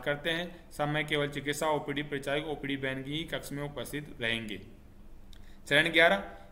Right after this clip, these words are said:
यदि रोगी महिला है तो किसी भी पुरुष को ओपीडी कक्ष में उपस्थित होने की अनुमति नहीं देनी चाहिए।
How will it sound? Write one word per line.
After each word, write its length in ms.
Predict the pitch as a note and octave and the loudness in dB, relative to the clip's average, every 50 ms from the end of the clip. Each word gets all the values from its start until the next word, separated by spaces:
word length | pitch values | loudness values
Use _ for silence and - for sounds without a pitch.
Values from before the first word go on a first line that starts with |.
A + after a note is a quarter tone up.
| - C3+ | 0 4
यदि 240 | D#3 D#3+ G3 G#3 G3+ | 4 6 6 6 8
रोगी 280 | F#3+ F3+ F3 F3+ F#3+ | 8 6 6 6 4
महिला 360 | F#3 E3+ D3+ D3 D#3 E3 F3 | 6 6 6 6 6 6 6
है 160 | F3 F3 F3 F3+ | 6 6 6 4
तो 160 | F3 F#3+ F#3 | 4 0 -2
किसी 260 | F#3 F#3 E3 - F3+ | -2 -2 -2 -2 0
भी 80 | F3+ F3+ | -2 0
पुरुष 240 | F#3 F3 E3 D#3+ | 0 -2 -2 -2
को 140 | - - F3 | 0 0 0
ओपीडी 300 | D#3+ D3 D#3+ D#3 D3+ D#3+ | 0 0 0 2 2 2
कक्ष 240 | D#3 D#3+ D3+ - - | 2 0 0 -2 -2
में 80 | E3 D#3+ | -2 -2
उपस्थित 380 | D3+ D3+ D#3 D3+ - E3 D3+ | -2 -2 -4 -4 -2 -2 -2
होने 140 | D3 D3 C#3+ | -2 0 0
की 100 | C#3 D3 | 0 0
अनुमति 320 | C#3+ C#3 C3+ C3 B2+ D3 | 0 0 -2 -4 -4 -4
नहीं 220 | C#3+ C#3 B2+ B2+ B2 | -4 -2 -2 -2 -2
देनी 160 | B2 A#2 A#2 | -2 -2 -4
चाहिए। 260 | - A2+ A2+ A2 G#2+ | -4 -6 -6 -8 -8